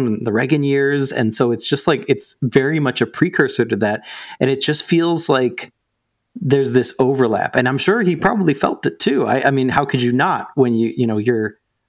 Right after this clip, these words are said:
the love of your life, uh, you know, has a death scare and you are a person known for, like,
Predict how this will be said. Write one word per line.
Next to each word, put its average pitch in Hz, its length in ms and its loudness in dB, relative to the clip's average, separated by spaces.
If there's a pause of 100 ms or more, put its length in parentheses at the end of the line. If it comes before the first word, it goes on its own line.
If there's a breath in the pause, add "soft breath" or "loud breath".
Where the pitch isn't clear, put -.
the 127 80 2
love 117 160 0
of 110 160 -2
your 110 120 2
life, 120 480 -2 (200)
uh, 127 160 0
you 131 220 -2
know, 120 60 -2
has 104 140 -4
a 104 40 -2
death 131 280 -2
scare - 460 -2 (460)
and 127 180 0
you 131 200 2
are 120 200 0
a 101 60 -2
person 120 440 2
known 117 320 0
for, 113 380 0
like, 95 320 -4